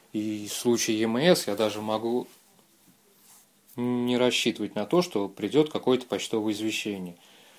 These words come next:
Это, как правило, отслеживаешь трекинговый номер, смотришь, ага, она пришла, приходишь на почту, говоришь: «Так, так, ищите мою посылку». Сколько-то минут ждешь, ее находят,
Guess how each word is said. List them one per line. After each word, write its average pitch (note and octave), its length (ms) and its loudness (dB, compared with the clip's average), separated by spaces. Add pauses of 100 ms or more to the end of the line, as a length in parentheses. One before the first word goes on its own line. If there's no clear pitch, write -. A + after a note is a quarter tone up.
(140)
Это, - 140 -12
как - 220 -4
правило, G#2 400 0
отслеживаешь G#2+ 540 2
трекинговый G#2 580 0
номер, F#3+ 340 4
смотришь, G#2+ 460 -6
ага, G2+ 300 -6
она G2 180 -8
пришла, F3 560 -2 (540)
приходишь G#2+ 520 -2
на G#2 80 -6
почту, F3+ 480 0
говоришь: G#2 280 -4
«Так, - 200 -10
так, F3+ 240 0
ищите - 320 -4
мою A#2+ 140 0
посылку». G#2+ 600 -6 (760)
Сколько-то - 400 -4
минут G#2 460 -6 (1400)
ждешь, C3 460 -2
ее A2 140 -2
находят, A3 540 0